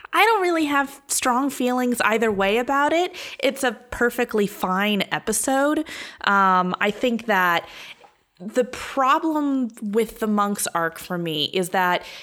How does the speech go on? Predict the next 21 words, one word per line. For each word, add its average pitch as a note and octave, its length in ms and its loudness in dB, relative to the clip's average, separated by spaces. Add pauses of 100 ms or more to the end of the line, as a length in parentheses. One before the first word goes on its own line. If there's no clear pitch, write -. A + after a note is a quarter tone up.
you A3 160 -2
can A3+ 440 -2
definitely G3 680 -2
tell D3 520 -2
that E3+ 280 0
this F3+ 260 0
is E3+ 380 2 (220)
a F#3 160 2
three-parter F3+ 1000 0
written E3 440 -2
by C#3+ 580 -2
three F3 340 -2
different D3+ 400 -6
people. - 540 -6 (380)
Every A3+ 320 2
single G3+ 480 0
episode D#3+ 460 -2
has E3 240 -4
felt D#3 380 -4 (280)
very F#3+ 340 2
different, D#3 680 -6